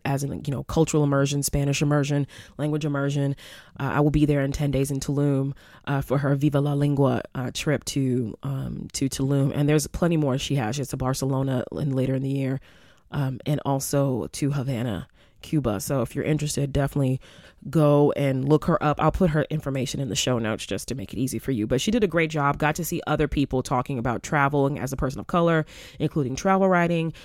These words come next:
you know, becoming a travel blogger, uh, travel, um, about, uh, you know, going to Burning Man as a Black person,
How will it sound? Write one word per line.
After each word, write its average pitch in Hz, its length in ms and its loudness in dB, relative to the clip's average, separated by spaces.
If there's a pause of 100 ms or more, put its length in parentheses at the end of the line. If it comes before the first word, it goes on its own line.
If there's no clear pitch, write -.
(180)
you 165 80 -2
know, 139 200 2
becoming 156 440 2
a 135 80 -2
travel 139 380 -2
blogger, 165 640 2 (320)
uh, 143 140 -2
travel, 185 560 2
um, 139 480 -2 (640)
about, 156 580 2 (100)
uh, 147 360 4
you 151 100 2
know, 135 100 2
going 143 380 0
to 135 400 0
Burning 185 340 4
Man 180 160 2
as 160 120 -2
a 170 40 0
Black 165 260 0
person, 156 580 0